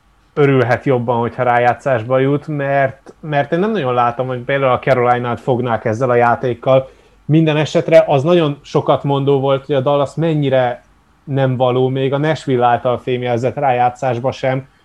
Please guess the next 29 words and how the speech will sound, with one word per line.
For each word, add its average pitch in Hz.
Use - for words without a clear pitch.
amikor 139
a 147
Predatorsnak, 131
tehát 123
a -
Nashville 175
Predatorsnak 151
kétszer 196
annyi 131
jégideje 127
volt 120
a -
támadó 123
harmadban 117
korongbirtoklás 120
terén, 131
mint 127
a 123
Dallasnak. 113
Ennyire 180
alárendelt 135
szerepet 151
a 110
Stars 147
még 139
a 139
tavalyi 156
rájátszásban 147
sem 127